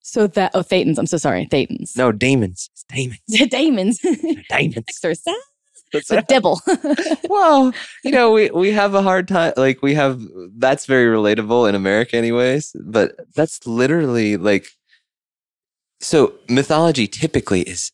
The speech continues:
Speaker 2: hundreds, if not thousands of years in the past. So it's a little bit easier for, like,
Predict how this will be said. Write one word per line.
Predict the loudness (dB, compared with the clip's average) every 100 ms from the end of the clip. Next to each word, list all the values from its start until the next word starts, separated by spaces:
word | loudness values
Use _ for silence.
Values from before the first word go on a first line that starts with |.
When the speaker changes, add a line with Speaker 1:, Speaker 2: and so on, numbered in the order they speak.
| -12
Speaker 2:
hundreds, | -8 -4 -2 0 -2 -2 -4
if | -4
not | -4 -4
thousands | -8 -8 -6 -4 -4
of | -4 -4
years | -2 -2 -2
in | -6
the |
past. | -8 -6 -4 -4 -6 -2
So |
it's | -2 0
a |
little | 0 0
bit | 0 -2
easier | -2 -2 0 0
for, | -2 -2 0
like, | 2 0 -2